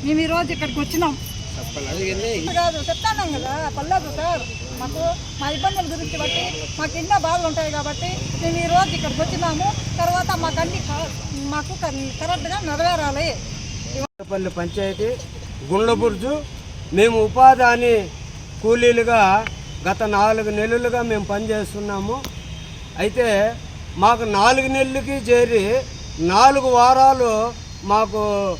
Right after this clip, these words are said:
Speaker 2: ఆ, బిల్లు చెల్లించినారు. కానీ ఇంతవరకు మాకు డబ్బులు,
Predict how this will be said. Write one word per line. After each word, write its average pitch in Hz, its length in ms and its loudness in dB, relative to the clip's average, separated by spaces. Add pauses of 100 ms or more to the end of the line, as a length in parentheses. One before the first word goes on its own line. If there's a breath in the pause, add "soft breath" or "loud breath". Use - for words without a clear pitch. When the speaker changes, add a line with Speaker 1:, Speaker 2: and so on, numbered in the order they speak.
(260)
Speaker 2:
ఆ, 175 600 -2
బిల్లు 226 180 0
చెల్లించినారు. 226 920 2 (500)
కానీ 262 260 2
ఇంతవరకు 262 440 2
మాకు 254 260 0
డబ్బులు, 233 640 2